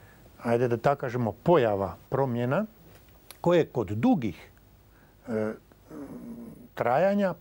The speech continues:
prerastaju u zapravo jedno trajno stanje, oni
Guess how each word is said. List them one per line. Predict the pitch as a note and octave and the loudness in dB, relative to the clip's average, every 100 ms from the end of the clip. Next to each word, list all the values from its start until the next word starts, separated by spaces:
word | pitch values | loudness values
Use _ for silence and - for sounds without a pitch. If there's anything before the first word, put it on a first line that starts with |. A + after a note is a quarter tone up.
| - | -4
prerastaju | B2+ B2+ D3+ F#3+ - F3+ E3 | 0 2 2 2 2 2 4
u | |
zapravo | C#3 E3 E3 C#3 | 2 -2 0 0
jedno | C3 B2 | 0 -2
trajno | - D#3 F#3+ F#3 | -2 0 0 -2
stanje, | D#3 - C#3+ D#3 G3+ A#3 - - - - | -4 -2 0 0 -2 -2 -12 -20 -20 -4
oni | B2 B2+ B2 | 0 2 2